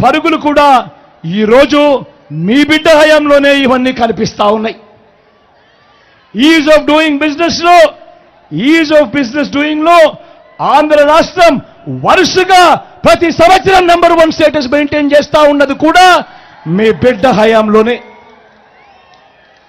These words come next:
చంద్రబాబు నాయుడు హయాంలో రాష్ట్రానికి ఎప్పుడూ కూడా రాని పారిశ్రామికవేత్తలు ఈరోజు పెట్టుబడులు పెట్టడానికి ఈరోజు రాష్ట్రానికి ముందడుగులు వేస్తా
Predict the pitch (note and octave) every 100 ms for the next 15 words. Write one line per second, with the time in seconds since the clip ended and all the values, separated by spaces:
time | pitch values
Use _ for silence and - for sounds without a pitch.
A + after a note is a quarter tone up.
0 | _ _ _ _ - C4 C#4+ D#4 D#4 D4+
1 | D4+ D4+ D4 B3+ D4+ D#4+ E4 D#4+ C4 -
2 | - - _ _ _ D#3 F#3 B3 - -
3 | D#4 D#4+ D4 D4+ D4+ D4 D4+ D4 D4 C#4+
4 | B3 C#4+ D#4 D#4 D4 D4 - C#4+ C#4 C4
5 | C4 C4 C#4+ B3+ - - _ _ _ _
6 | _ E3+ A3 B3+ C#4 - C4 C#4 C#4+ C#4
7 | C#4 C4+ C#4 D4 D4+ D4 C#4+ D#4 C#4 -
8 | _ _ _ F3+ A3 A#3 C4+ D4 A#3+ C4
9 | - C#4+ C#4+ C#4+ C#4 C#4 D4 D4 C#4 C4+
10 | C4+ -